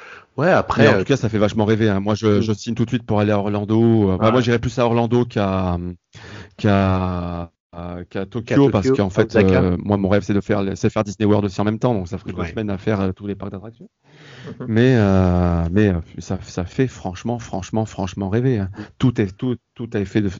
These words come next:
Speaker 2: est fait de manière magnifique. T'as, tu vois tout ce qui est en mouvement, ça a l'air d'être sublime. Enfin, moi, c'est, c'est,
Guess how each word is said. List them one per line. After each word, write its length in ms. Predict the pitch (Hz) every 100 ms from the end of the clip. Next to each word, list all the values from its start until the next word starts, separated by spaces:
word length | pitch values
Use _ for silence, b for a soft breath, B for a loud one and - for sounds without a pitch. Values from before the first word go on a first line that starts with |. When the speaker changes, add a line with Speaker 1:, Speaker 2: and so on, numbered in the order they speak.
| _
Speaker 2:
est 120 | 120 104
fait 180 | -
de 60 | 104
manière 260 | 95 92 92
magnifique. 580 | 104 120 117 143 - - B 120 107 B
T'as, 280 | 107 95 87
tu 120 | -
vois 140 | 101 101
tout 200 | 101 117
ce 60 |
qui 100 | 117
est 40 | 113
en 60 |
mouvement, 360 | 104 104 110 113
ça 140 | 107
a 20 | 92
l'air 120 | 92
d'être 140 | 92
sublime. 480 | - - 117 127 131
Enfin, 180 | 95 98
moi, 140 | 113
c'est, 240 | 113 101 90
c'est, 480 | - 90 80 67